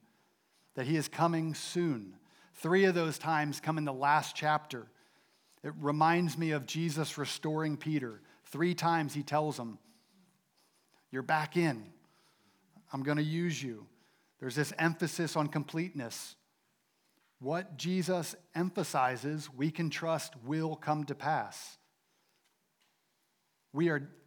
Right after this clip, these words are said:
but days away from celebrating the stone being rolled away from the empty grave. The day when all doubts of the first disciples were wiped away,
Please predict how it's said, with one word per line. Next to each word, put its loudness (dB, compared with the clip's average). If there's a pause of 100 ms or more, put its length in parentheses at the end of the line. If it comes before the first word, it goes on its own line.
but -2
days 2
away 0
from -2
celebrating -2
the -4
stone -2
being -2
rolled -4
away -4
from -6
the -6
empty -10
grave. -10 (1400)
The 0
day 4
when 2
all 4
doubts 0 (800)
of -10
the 0
first 0
disciples 0
were -2
wiped -4
away, -6